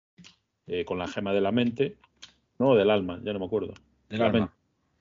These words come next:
Speaker 2: Del alma, del alma.
Speaker 1: No, no, la del alma era la de Bormir, la gema de la mente.
Speaker 2: Exacto, sí, sí, es verdad, tienes razón.
Speaker 1: La
Speaker 2: O
Speaker 1: gema
Speaker 2: sea,
Speaker 1: de la
Speaker 2: que
Speaker 1: mente, pues, él, su intención era crearse un cuerpo.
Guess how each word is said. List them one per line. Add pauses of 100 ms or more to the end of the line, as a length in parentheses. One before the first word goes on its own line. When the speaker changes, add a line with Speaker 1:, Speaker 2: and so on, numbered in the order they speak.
(120)
Speaker 2:
Del
alma,
del
alma. (760)
Speaker 1:
No,
no,
la
del
alma
era
la
de
Bormir,
la
gema
de
la
mente. (280)
Speaker 2:
Exacto, (140)
sí,
sí,
es
verdad,
tienes
razón. (540)
Speaker 1:
La
Speaker 2:
O
Speaker 1:
gema
Speaker 2:
sea,
Speaker 1:
de
la
Speaker 2:
que
Speaker 1:
mente, (640)
pues, (1080)
él, (220)
su
intención
era
crearse
un
cuerpo.